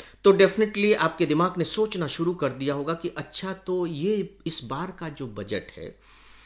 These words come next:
उसका क्या ऐसा objective हो सकता है। सिविल सर्विस एग्जामिनेशन की दृष्टि से इस पैटर्न पर हम इस बजट से क्या निकाल सकते हैं,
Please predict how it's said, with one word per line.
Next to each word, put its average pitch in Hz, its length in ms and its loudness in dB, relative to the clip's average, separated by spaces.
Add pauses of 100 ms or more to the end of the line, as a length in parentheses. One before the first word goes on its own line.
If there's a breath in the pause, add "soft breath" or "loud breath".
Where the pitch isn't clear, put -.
(440 loud breath)
उसका 180 260 -2
क्या 247 280 4
ऐसा 160 300 0
objective 113 540 -6
हो 92 80 -12
सकता - 320 -16
है। - 160 -20 (800)
सिविल 196 280 4
सर्विस 180 360 2
एग्जामिनेशन 139 680 0
की 165 160 -4
दृष्टि 113 380 -4
से 143 160 -2
इस - 320 2
पैटर्न 110 540 0
पर 117 280 -4
हम 156 400 -4
इस 202 180 0
बजट 123 340 0
से - 220 0
क्या 160 460 -2
निकाल 117 540 -2
सकते - 420 -10
हैं, 104 200 -14